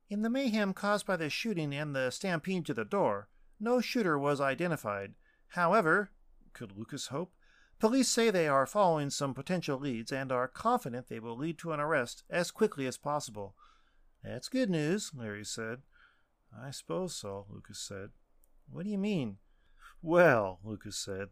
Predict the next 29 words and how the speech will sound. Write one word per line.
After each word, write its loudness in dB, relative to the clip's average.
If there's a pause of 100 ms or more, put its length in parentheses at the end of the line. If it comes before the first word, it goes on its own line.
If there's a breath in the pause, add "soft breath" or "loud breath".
"this 0
is 4
the -6
L 2
A -2
P -8
D 0
we 0
are -8
talking -6
about -10
here." -16 (300)
"Fair 0
point," -4
Larry -12
said. -14 (580 soft breath)
"And," 0 (160)
Lucas -14
continued, -14 (500)
as -10
I'm -8
sure -6
you -4
know, -2 (120)
sometimes -4
in -4
situations -4
like -6
this, -14